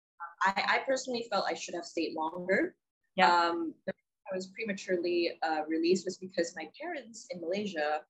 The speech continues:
Speaker 1: um, was, was told this, and,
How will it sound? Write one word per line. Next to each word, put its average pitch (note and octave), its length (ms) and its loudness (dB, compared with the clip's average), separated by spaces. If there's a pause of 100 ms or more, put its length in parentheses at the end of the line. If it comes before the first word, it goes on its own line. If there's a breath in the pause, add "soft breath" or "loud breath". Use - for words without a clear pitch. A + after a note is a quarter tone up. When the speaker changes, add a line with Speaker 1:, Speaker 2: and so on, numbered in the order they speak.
(520)
Speaker 1:
um, D#3+ 460 0 (100)
was, D#3+ 360 0
was D#3 120 -8 (140)
told E3 200 4 (220)
this, - 460 -4 (220)
and, E3 540 0